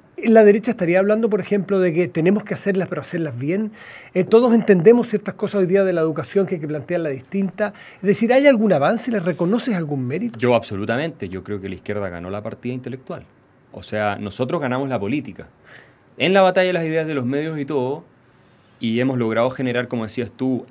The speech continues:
Speaker 2: este espectro más diverso de discusión, vigorosa y todo,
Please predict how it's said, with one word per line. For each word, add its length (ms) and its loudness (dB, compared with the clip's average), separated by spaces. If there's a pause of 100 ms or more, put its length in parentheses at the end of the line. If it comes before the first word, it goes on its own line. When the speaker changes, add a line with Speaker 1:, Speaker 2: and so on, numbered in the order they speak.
Speaker 2:
este 640 -8 (220)
espectro 400 -10
más 120 -8
diverso 380 -6
de 60 -2
discusión, 560 -6
vigorosa 540 -6
y 40 -12
todo, 320 -6